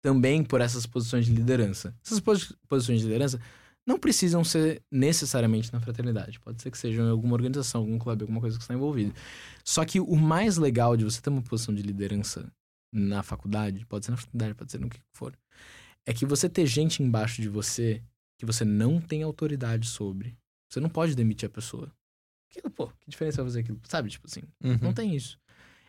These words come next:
Speaker 1: É um aprendizado de liderança muito melhor do que você ser chefe de alguém na minha empresa.
Speaker 2: Uhum.
Speaker 1: Porque você tem que extrair performance, você tem que ajudar aquela pessoa, você tem que fazer com que ela performe bem sem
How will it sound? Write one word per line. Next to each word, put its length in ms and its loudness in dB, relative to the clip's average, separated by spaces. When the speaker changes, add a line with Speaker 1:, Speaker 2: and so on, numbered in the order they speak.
Speaker 1:
É 80 0
um 160 4
aprendizado 760 4
de 100 2
liderança 480 0
muito 680 2
melhor 460 4
do 80 0
que 80 -6
você 240 -4
ser 160 -6
chefe 400 -2
de 80 -4
alguém 220 0
na 60 0
minha 120 0
empresa. 500 -8
Speaker 2:
Uhum. 300 -2
Speaker 1:
Porque 180 -2
você 200 2
tem 120 2
que 280 0
extrair 420 2
performance, 720 0
você 180 -4
tem 140 -6
que 80 -4
ajudar 320 2
aquela 220 -4
pessoa, 540 -4
você 120 -6
tem 80 2
que 60 -4
fazer 320 0
com 120 -4
que 60 -6
ela 140 -2
performe 580 0
bem 340 0
sem 600 2